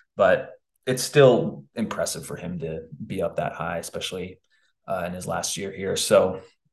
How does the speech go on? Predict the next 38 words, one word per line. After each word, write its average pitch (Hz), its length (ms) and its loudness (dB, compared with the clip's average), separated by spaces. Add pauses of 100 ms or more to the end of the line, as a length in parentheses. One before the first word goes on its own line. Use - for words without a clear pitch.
(120)
um, 85 460 -2 (120)
you 107 120 -6
know, 87 100 -2
the - 120 -8
defense 110 380 4
is 104 80 2
starting 107 300 8
to 98 320 6 (560)
kinda 113 180 2
click - 280 4
things 107 220 4
together. 104 300 8
I 98 80 10
think 117 160 0
allowing 107 320 4
thirty-eight 104 480 -2
points 104 300 -6
to 104 100 -2
Washington, 104 1000 0 (1300)
that - 480 -2
doesn't 143 380 8
look 135 200 6
as 113 120 2
bad. 101 520 2
Like, - 180 -8
Washington, 123 440 -4 (320)
<laughs> - 320 -20
Washington's 120 440 2
offense 95 440 -4
is 98 160 -12
really 104 340 -10
good. 85 280 -4
I 110 100 0
know 131 220 8
they 117 120 4
just 107 220 0
scored, 104 440 0
uh, 95 340 -4